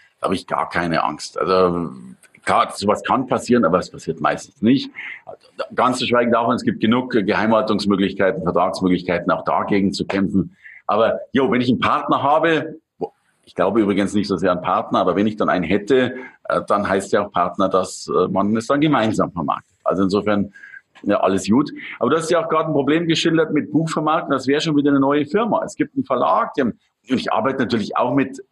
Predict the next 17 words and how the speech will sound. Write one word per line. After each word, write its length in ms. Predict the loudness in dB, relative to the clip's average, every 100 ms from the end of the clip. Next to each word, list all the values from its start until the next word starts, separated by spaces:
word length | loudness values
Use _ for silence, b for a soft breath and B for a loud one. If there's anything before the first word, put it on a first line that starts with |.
| -2
normalen 540 | 0 2 2 2 0
Verlagen 460 | 0 0 0 0 -2
zusammen, 540 | -2 0 0 0 0
Glückskinder 640 | 0 -2 -2 0 4 4
und 100 | 2
Co. 180 | 0 0
Meine, 360 | 2 2 2 0
meine 180 | 0 0
Hauptbestseller 720 | -2 0 -2 0 0 0 0
sind 80 |
natürlich 400 | -4 -2 -2 -2
auch 100 | 0
in 80 | -2
Verlagen 340 | -2 0 0 0
erschienen, 380 | 0 0 0
Gabal 380 | 2 0 2 0
Verlag, 380 | 0 2 2 0